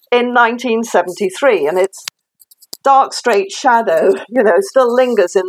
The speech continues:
in the norms and mores of governments across the world. And I think that really convinced me <laughs> that I, I had to kind of, you know, I was gonna go into a profession and,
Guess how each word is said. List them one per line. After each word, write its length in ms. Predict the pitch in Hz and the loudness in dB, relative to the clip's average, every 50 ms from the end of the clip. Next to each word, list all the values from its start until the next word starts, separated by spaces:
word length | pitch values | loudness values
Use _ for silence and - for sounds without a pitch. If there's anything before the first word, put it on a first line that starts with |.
| 185 - - | -8 -4 -4
in 160 | 190 190 196 | -2 0 0
the 100 | 190 196 | 0 0
norms 440 | 202 208 208 208 196 190 196 - - | 2 2 2 2 2 0 -4 -4 -4
and 100 | 190 190 | -6 0
mores 300 | 185 185 180 175 175 - | 2 2 2 2 0 -2
of 80 | 185 - - | -6 -12 -2
governments 540 | - 196 208 208 175 165 147 135 135 - - | 0 0 0 0 -2 -6 -8 -8 -8 -10 -14
across 320 | 175 - 190 170 170 - - | -6 -4 -2 -2 -2 -4 -4
the 60 | 185 | -2
world. 240 | 196 190 180 165 156 | 0 2 0 0 0
And 80 | 170 196 | 0 0
I 100 | 196 208 | 0 0
think 220 | - 359 269 - | -2 -6 -2 0
that 160 | - 247 147 - | 2 2 2 2
really 380 | 220 240 226 202 208 202 - _ _ _ _ _ _ _ | 0 0 2 2 0 0 -2 _ _ _ _ _ _ _
convinced 640 | - - 285 277 233 - 349 415 392 - - - 311 | 0 0 0 2 2 2 4 4 0 -2 -6 -10 -2
me 300 | 277 220 214 214 - 381 | 0 2 4 4 4 4
<laughs> 20 | |
that 240 | - - - - - - - - _ 440 466 480 - - - - - - - | 4 2 2 0 -4 -8 -14 -2 _ 0 0 0 -4 -14 -20 -20 -16 -2 2
I, 280 | - 247 294 311 294 - | 4 4 4 4 4 4
I 300 | 254 262 269 277 285 269 285 - 254 | 4 4 4 4 2 0 0 0 0
had 140 | 247 262 - | 0 0 -2
to 100 | - 233 | -6 -2
kind 300 | - 277 233 226 220 240 | 0 2 2 2 2 0
of, 80 | 220 247 | -2 0
you 80 | 233 | 0
know, 140 | 214 180 196 | 2 4 2
I 20 | |
was 120 | 208 208 - | 2 2 0
gonna 200 | - 220 214 214 | 0 0 0 0
go 300 | 202 233 247 240 240 226 | 2 2 2 4 4 4
into 520 | 233 247 247 220 202 180 180 - - 185 175 | 4 2 2 0 -4 -6 _ -6 -2 -2 -2
a 80 | 165 - | -2 -2
profession 540 | - 190 180 - 175 160 - - - 170 175 | -4 -4 0 0 0 0 0 -4 -6 -6 -6
and, 140 | 170 165 170 | -6 -8 -8